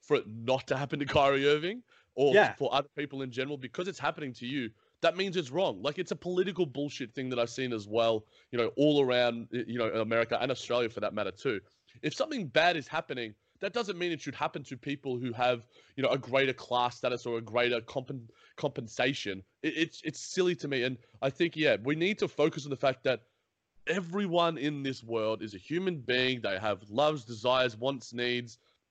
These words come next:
Speaker 1: They have mental health issues, whatever they might be. And it doesn't necessarily matter. And, you know, hearing Stephen A Smith and Max Kellerman saying that he was rambling and all this sort of stuff, and I don't understand, and you're using the, this different language and capitalizing stuff. And it's just like,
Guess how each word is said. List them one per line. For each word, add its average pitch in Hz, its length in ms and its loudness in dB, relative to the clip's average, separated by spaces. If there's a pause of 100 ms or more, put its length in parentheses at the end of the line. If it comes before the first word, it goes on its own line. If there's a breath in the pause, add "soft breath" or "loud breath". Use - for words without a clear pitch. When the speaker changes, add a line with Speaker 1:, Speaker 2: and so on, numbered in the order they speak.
(440)
Speaker 1:
They 113 80 -8
have 117 160 -2
mental 131 340 -2
health 135 260 2
issues, 131 460 -2 (240 soft breath)
whatever 139 480 2
they 131 160 0
might 120 340 -2
be. 117 280 0 (380 soft breath)
And 139 340 0 (180)
it 147 200 -4
doesn't 175 320 2
necessarily 156 540 -2
matter. 123 240 4
And, 120 220 2 (240 soft breath)
you 135 120 -2
know, 120 160 -6
hearing 156 220 0
Stephen 131 300 0
A 123 80 2
Smith 120 200 -2
and 117 80 -4
Max 113 220 -2
Kellerman 110 300 -2
saying 110 260 0
that 104 100 -2
he 117 60 -4
was 113 160 -4
rambling 110 560 0
and 107 80 -2
all 110 120 0
this 107 180 -6
sort 110 140 -6
of 101 60 -6
stuff, 104 180 0
and 104 80 0
I 104 60 2
don't 110 220 2
understand, 110 520 0 (240 soft breath)
and 104 140 -4
you're 101 100 2 (240)
using 127 420 4
the, 117 200 2
this 117 180 -4
different 120 300 2
language 113 340 2
and 98 80 -8
capitalizing 113 640 0
stuff. 110 200 -6
And 139 80 -12
it's 131 80 -12
just 151 160 -6
like, 151 140 0